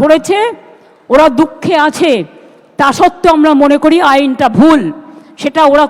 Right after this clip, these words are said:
কোর্টেও চ্যালেঞ্জ হয়েছে এবং ওরা যাক, প্রধানমন্ত্রীকে রিকোয়েস্ট করুক, ওরা যাক, রাষ্ট্রপতিকে দেখা করুক, গণতান্ত্রিক কায়দায় করুক। কিন্তু এর মধ্যে যদি কেউ মাছ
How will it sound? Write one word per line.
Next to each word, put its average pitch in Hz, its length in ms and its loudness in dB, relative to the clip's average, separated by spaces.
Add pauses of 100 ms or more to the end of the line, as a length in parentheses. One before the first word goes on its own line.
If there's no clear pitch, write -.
কোর্টেও 311 300 0 (120)
চ্যালেঞ্জ 311 360 0
হয়েছে 339 320 -2 (580)
এবং 277 200 4 (100)
ওরা 302 120 4 (120)
যাক, 330 160 2 (100)
প্রধানমন্ত্রীকে 285 720 0
রিকোয়েস্ট 294 400 -2
করুক, 339 200 0 (540)
ওরা 277 140 2 (180)
যাক, 320 160 0 (120)
রাষ্ট্রপতিকে 277 600 -8
দেখা 247 240 -6
করুক, 339 200 -2 (500)
গণতান্ত্রিক 247 540 -2 (100)
কায়দায় 269 400 -2
করুক। 226 200 0 (400)
কিন্তু 254 180 -6 (180)
এর 359 100 2 (100)
মধ্যে 359 300 2
যদি 339 240 0 (100)
কেউ 311 200 4 (1120)
মাছ 311 300 2